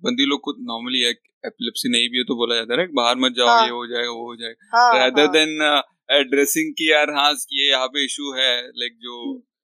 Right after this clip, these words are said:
Speaker 1: सोसाइटी या जो भी हमारी थिंकिंग में इशू है, अ,
Speaker 2: हम्म।
Speaker 1: वो लोग बोल देंगे कि भाई, तुम लोग बाहर मत जाओ। ये
Speaker 2: जाओ
Speaker 1: तो
Speaker 2: ही मत,
Speaker 1: normally
Speaker 2: कुछ करो मत।
Speaker 1: हर
Speaker 2: यस।
Speaker 1: इसमें होता ही है।
Speaker 2: <laughs> हाँ,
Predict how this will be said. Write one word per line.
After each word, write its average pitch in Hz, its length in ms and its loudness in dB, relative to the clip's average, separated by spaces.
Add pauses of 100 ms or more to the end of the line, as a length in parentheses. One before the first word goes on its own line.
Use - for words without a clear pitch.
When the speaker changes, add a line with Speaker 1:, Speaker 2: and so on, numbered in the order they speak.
(140)
Speaker 1:
सोसाइटी 120 580 -8
या 120 60 -2
जो 120 180 -10
भी 127 80 -6
हमारी 113 340 -6
थिंकिंग 123 380 -14
में 240 80 -6
इशू 233 240 -12
है, - 200 -16 (400)
अ, - 20 -12
Speaker 2:
हम्म। 139 120 0
Speaker 1:
वो 143 220 -2
लोग 143 160 -2
बोल 139 200 -8
देंगे 139 240 -6
कि 135 120 -6
भाई, 131 160 -6
तुम 131 180 -10
लोग 131 240 -8
बाहर 117 240 -8
मत 113 180 -18
जाओ। 110 180 -20
ये 220 340 -20
Speaker 2:
जाओ 254 180 4
Speaker 1:
तो 247 60 2
Speaker 2:
ही 254 160 4
मत, 220 140 -2
Speaker 1:
normally 156 200 2
Speaker 2:
कुछ 294 120 0
करो 220 380 -10
मत। 202 100 -20
Speaker 1:
हर 139 120 0
Speaker 2:
यस। 233 100 4
Speaker 1:
इसमें 214 160 -2
होता 139 260 -4
ही 254 120 0
है। 254 60 0
Speaker 2:
<laughs> - 720 -12
हाँ, 220 380 4